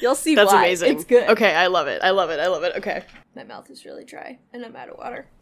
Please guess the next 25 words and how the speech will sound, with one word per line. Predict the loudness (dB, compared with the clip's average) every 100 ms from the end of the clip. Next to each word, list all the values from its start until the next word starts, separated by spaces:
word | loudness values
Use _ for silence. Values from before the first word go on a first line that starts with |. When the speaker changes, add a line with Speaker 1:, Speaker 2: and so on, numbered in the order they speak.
| _ _ -14
Speaker 1:
I | -12
might | -12
have | -12 -16
to |
go | -18 -20
get | -20
more | -20 -18
water. | -18 -18 -20 -20 _ _
Please | -10 -4
Speaker 2:
All | -4
Speaker 1:
hold. | -4
Speaker 2:
right, | -8
we'll |
go | -4 2
get | 2
more | 2
water. | -2 -4 -8 -20 _ -20
Speaker 1:
I'm | -16
not | -14 -14 -16
thirsty | -18 -18 -20 -20 -20
'cause | -20
I'm | -20 -20 -20
dehydrated. | -20 -18 -18 -18 -20 -20 -20 _ -20
I'm | -20 -16
thirsty | -16 -16 -20 -20